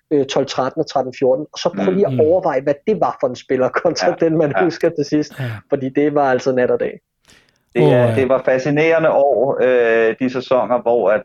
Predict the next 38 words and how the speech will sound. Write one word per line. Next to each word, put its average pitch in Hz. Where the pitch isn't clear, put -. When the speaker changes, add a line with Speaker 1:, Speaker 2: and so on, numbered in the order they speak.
Speaker 3:
i 110
preseason 127
havde 117
vi 127
verdens 123
bedste 127
midtbanespiller 120
i 90
Marco 101
Grujic 131
og 110
verdens 113
bedste 117
angriber 113
i, 107
øh, 98
Daniel 101
Sturridge. 110
Og 110
når 107
sæsonen 127
begyndte, 117
så 120
var 110
ikke 107
nogen 113
af 101
dem -
klar 90
til -
at 101
blive 101
udtaget 101
for 101
Liverpool. 98
<laughs> -
Speaker 1:
Præcis. 131
Speaker 2:
Ja, 180